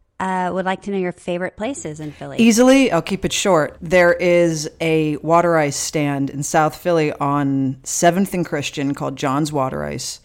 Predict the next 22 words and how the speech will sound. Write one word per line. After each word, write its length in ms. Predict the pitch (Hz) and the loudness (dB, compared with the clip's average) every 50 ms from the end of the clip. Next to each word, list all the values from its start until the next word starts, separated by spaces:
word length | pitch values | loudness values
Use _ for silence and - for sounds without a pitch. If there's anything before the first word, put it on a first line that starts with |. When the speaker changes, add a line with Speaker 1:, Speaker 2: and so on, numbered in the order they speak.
| _ _ - | _ _ -8
Speaker 2:
It's 220 | 165 151 143 - | -6 -6 -6 -4
a 420 | 151 139 135 143 151 151 147 143 - - | -6 -6 -4 -4 -6 -6 -8 -8 -8 -6
local 720 | 147 147 151 151 151 180 180 175 175 180 180 175 - _ _ - | -4 -2 -2 -2 0 2 2 4 4 2 0 -2 -8 _ _ -12
summer 380 | - - - 160 156 160 160 | -10 -4 -2 0 0 0 -2
treat 400 | 151 - - 170 147 147 - - | -2 -4 -6 -4 -4 -4 -6 -6
that 120 | 156 - 139 | -8 -4 -2
no 120 | 151 147 | 0 0
one 140 | 147 151 151 | 2 0 -2
truly 320 | - - 175 165 160 147 147 | -2 -2 -2 -2 0 0 -2
understands, 600 | 143 135 143 143 - - 147 139 139 143 139 147 | -2 -2 -4 -4 -4 -4 -4 -4 -4 -4 -6 -6
especially 480 | 143 - - 131 127 - - 147 156 | -8 -8 -8 -8 -8 -8 -8 -8 -8
Alicia 280 | 151 143 139 131 - 151 | -8 -6 -8 -8 -8 -6
Haley. 320 | 135 135 127 131 131 139 139 | -6 -6 -6 -6 -6 -6 -8
She 140 | - - | -8 -10
can 140 | 139 - 135 | -8 -6 -6
never 240 | 135 131 135 143 139 | -6 -6 -6 -6 -6
understand 460 | 135 135 131 127 - - 131 131 131 | -6 -6 -6 -6 -8 -8 -6 -6 -6
what 100 | 131 131 | -6 -4
a 40 | 139 | -2
water 300 | 151 156 165 170 160 147 | 0 2 2 2 0 0
ice 200 | 143 139 135 - | -2 -4 -4 -4
is. 260 | 160 156 156 151 - | -4 -4 -4 -6 -8